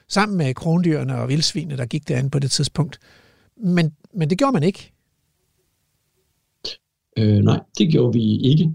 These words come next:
Speaker 2: Der har vi jo så øh, i stedet for fået hældt nogle, øh, hvis vi, hvis du skal bruge ordet hælde, så har vi i stedet for fået hældt nogle, øh, hældt nogle vicenter ind i Tofte Skov, som egentlig kan udgøre den funktion, som, som hækkvædet kunne have, kunne have gjort.
Speaker 1: Så I har,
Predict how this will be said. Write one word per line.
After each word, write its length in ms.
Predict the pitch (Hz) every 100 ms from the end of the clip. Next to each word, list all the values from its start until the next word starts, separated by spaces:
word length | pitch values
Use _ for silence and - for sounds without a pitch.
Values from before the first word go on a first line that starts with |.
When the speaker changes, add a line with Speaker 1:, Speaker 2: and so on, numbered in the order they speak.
| -
Speaker 2:
Der 80 | 156
har 140 | 151
vi 80 | 123
jo 140 | 123
så 240 | 120 139 143 _ _ -
øh, 260 | 123 110 110
i 80 | -
stedet 260 | 151 131 131
for 140 | 127 -
fået 220 | 117 110
hældt 300 | 117 107 -
nogle, 360 | 117 110 107 101
øh, 80 |
hvis 160 | 107 -
vi, 60 | 107 98
hvis 120 | -
du 120 | 123
skal 140 | 107 107
bruge 200 | 123 120
ordet 220 | 123 98
hælde, 280 | 127 131 156 147
så 80 |
har 60 | 135
vi 40 |
i 40 | 131
stedet 180 | 147 147
for 80 |
fået 180 | 151 120
hældt 300 | - 151 -
nogle, 340 | 139 131 127 120
øh, 80 | 107 - -
hældt 200 | 143 135
nogle 220 | 139 131 117
vicenter 360 | - 190 160 - -
ind 240 | 151 151 151
i 260 | 131 127
Tofte 320 | 123 139 - 123
Skov, 360 | 131 117 - _ - -
som 260 | - 120 135
egentlig 200 | 135 113
kan 100 | 127
udgøre 260 | 135 135
den 160 | 127 120
funktion, 380 | 117 127 117 110
som, 420 | 117 107 107 107
som 140 | 107
hækkvædet 400 | 113 - 107 104
kunne 200 | 107 104
have, 120 | 110 104 -
kunne 140 | 107
have 80 | 104
gjort. 220 | 98 95 _ _ _
Speaker 1:
Så 160 | - -
I 80 | 226
har, 360 | 220 220 208